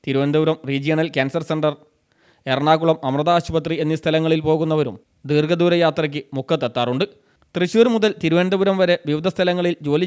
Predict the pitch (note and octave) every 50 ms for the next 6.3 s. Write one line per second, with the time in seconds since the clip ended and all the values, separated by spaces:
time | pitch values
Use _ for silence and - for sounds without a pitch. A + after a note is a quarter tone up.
0 | E3+ F3+ F3 F3 E3+ E3 D#3+ - - _ _ _ _ - D3 D3+ D#3+ F3 E3+ F3
1 | E3+ F3 E3 E3 - C#3+ C3+ C3+ C#3+ - E3+ E3+ E3 E3 E3 D#3+ D#3 D#3 D#3+ D3+
2 | D3 D3 - C#3 B2 - D#3 D3 C#3 C3 A#2 A2 A2 A#2 C#3 F#3+ - _ _ _
3 | _ _ _ _ _ _ - C3 C3 C#3+ D3+ D#3 D#3 D#3 D#3 - - C3 - -
4 | E3 D#3+ E3 E3 E3+ D#3 D#3+ D3+ D3+ D#3+ D#3 D#3 D3+ D3+ D3+ - - - C#3+ C3
5 | C3 - E3 D#3+ D#3 - E3 D#3 C#3 D3+ D3+ D3 D3 - _ _ _ - - C3
6 | C3 C3+ D3 D#3+ D#3 D#3